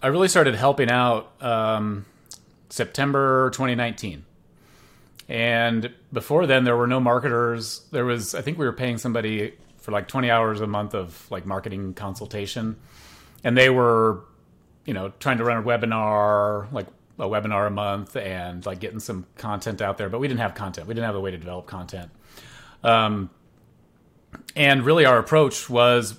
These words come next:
was lead. We were capturing leads at the time. That was really our only way in.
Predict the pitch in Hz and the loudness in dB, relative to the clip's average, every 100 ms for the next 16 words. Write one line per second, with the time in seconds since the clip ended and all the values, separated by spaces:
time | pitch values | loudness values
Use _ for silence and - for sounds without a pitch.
0 | _ 131 143 113 151 - - 131 120 139 | _ 0 0 0 -2 -4 -8 -4 -2 0
1 | 143 143 151 117 185 98 - - 85 - | 2 2 0 -2 -2 -6 -10 -10 -12 -2
2 | 120 135 123 147 127 110 117 131 131 123 | 0 2 0 0 2 2 0 -2 -2 -2
3 | 113 110 110 165 101 98 | -2 -2 -2 -4 -4 -10